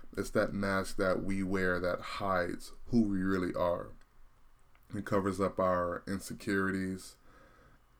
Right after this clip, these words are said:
We're afraid to be open and honest, so we hide behind this mask. It blocks our growth,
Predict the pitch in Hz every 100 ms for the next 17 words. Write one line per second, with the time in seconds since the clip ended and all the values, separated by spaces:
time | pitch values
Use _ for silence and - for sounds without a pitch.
0 | _ _ - 104 95 - - 110 101 92
1 | 135 - - - - - 98 - 98 95
2 | 92 90 98 90 90 - - 92 90 90
3 | - - - - - - - 101 98 92
4 | 95 92 92 90 90 87 101 107 - 92
5 | - - - - - - - - - -
6 | - - - _ _ _ _ - - 95
7 | 85 95 95 - 92 85 98 101 104 113